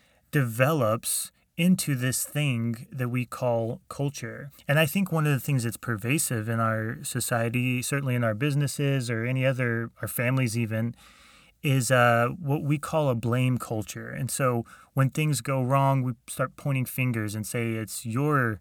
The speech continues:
responsibility to change and to make this better." And obviously the assumption there is that I'm doing everything right. And one of the practices that we've learned from, from a mentor of ours is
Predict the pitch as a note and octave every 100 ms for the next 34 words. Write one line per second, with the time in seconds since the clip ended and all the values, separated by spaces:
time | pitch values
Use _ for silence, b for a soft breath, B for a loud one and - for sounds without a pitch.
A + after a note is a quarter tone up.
0 | _ B2+ - A#2 A2 - G#2+ A2+ A2 A2
1 | G#2 - - B2 A#2 A2+ A2+ G2 A#2 A2
2 | - A2+ - - A2+ G#2+ A#2 C3 B B
3 | - E3+ F3 D#3+ E3 C3+ C3 - C#3+ -
4 | B2+ B2+ B2 A#2 G2 A#2+ A2 A#2+ A#2+ A#2
5 | A2 C3+ A#2 A#2 G#2+ A#2+ A2 A2 C3 B2+
6 | G#2+ G#2+ G#2 - B B B B B -
7 | C#3 F3+ D#3 C#3+ D3+ C3+ C#3+ - C3 A2+
8 | B2+ C3 B2+ A2+ B2+ B2 A#2+ - A#2 A#2
9 | B2+ - B2 A2+ A#2 A#2+ - A#2+ A2+ A2+
10 | - A#2+ A2 A2 A2+ A#2 A2 A2+ G#2+ G#2